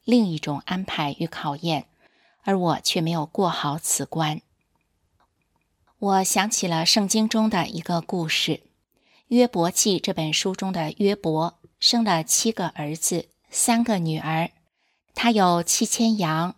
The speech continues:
三千骆驼、五百对牛、五百母驴，并有许多仆婢。上帝对撒旦说：“地上再没有人像他、约伯一样，完全正直、敬畏神、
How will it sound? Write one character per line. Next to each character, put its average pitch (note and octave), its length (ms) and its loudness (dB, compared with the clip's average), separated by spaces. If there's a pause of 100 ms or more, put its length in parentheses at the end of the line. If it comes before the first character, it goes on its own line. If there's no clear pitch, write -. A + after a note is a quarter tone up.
(160)
三 A3+ 260 2
千 A3 240 0
骆 G#3 260 0
驼、 D#3+ 380 -4 (320)
五 G3 140 2
百 F3+ 200 2
对 F3+ 200 -2
牛、 E3 460 -2 (340)
五 F#3+ 140 2
百 F3 360 0
母 D#3 240 -4
驴， D#3+ 380 -2 (340)
并 B3+ 140 6
有 F#3+ 200 4
许 F3 240 0
多 F#3 320 -2
仆 D#3 220 -4
婢。 F#3 340 -2 (760)
上 G#3+ 260 4
帝 G3+ 160 2
对 F3 260 0
撒 G3 240 -2
旦 E3+ 220 -2
说 E3 400 -2 (680)
：“地 B3 140 6
上 F#3 380 0
再 A3+ 220 2
没 F3+ 100 -2
有 F3 180 0
人 D#3+ 320 -2
像 F3 300 0
他、 A3 380 0 (300)
约 A3+ 220 2
伯 D#3+ 280 -4
一 D#3+ 180 -6
样， D#3+ 240 -2 (440)
完 G3+ 200 4
全 E3+ 420 0
正 F#3+ 260 0
直、 D#3 380 -2 (300)
敬 F#3+ 300 2
畏 F3 200 0
神、 D#3+ 480 -2